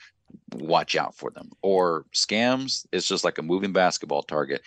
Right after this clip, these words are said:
We, we shoot and they move the goal on us, and we shoot, they move the goal again.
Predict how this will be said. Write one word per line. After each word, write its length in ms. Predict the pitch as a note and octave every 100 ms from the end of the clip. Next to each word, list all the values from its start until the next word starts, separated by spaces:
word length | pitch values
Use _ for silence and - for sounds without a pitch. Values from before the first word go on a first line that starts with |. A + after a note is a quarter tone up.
| - - -
We, 340 | E2 D#2+ D#2+ D2+
we 100 | E2
shoot 400 | - C3+ D3 -
and 180 | D#2+ D#2
they 80 | D2+
move 220 | E2 F#2+
the 80 | F#2+
goal 240 | F2 D#2+
on 180 | D2 C#2+
us, 160 | C2+ -
and 140 | E2
we 140 | E2 E2
shoot, 340 | - C#3 C#3+
they 120 | D#2+
move 200 | D2+ E2+
the 80 | E2
goal 220 | E2 D#2+
again. 320 | D#2 D#2 B1+